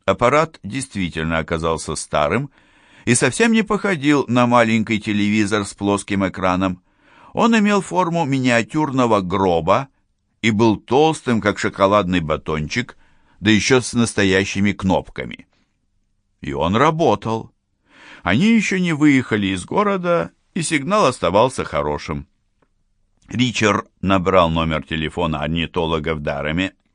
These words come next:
Сначала шли длинные гудки, потом трубку поднял ассистент, который сообщил, что орнитолог находится на встрече, и его нельзя беспокоить.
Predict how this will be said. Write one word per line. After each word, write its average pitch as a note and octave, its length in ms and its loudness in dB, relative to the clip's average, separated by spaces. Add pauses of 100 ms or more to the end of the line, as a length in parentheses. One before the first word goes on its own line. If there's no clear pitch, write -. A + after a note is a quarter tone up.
(340)
Сначала G3+ 540 2
шли D#3+ 240 -4
длинные G#2+ 600 0
гудки, D#2+ 520 -6 (480)
потом G#3+ 360 0
трубку F3 400 -6
поднял D3+ 500 -6
ассистент, F#2+ 840 -4 (400)
который G#3+ 400 2
сообщил, E3 440 0
что C#3+ 220 2
орнитолог A#2+ 680 0
находится G#2 600 -4
на E2 140 2
встрече, D#2 640 -6 (300)
и G#2+ 60 0
его G#2 300 4
нельзя A#2 400 2
беспокоить. G#2+ 840 -6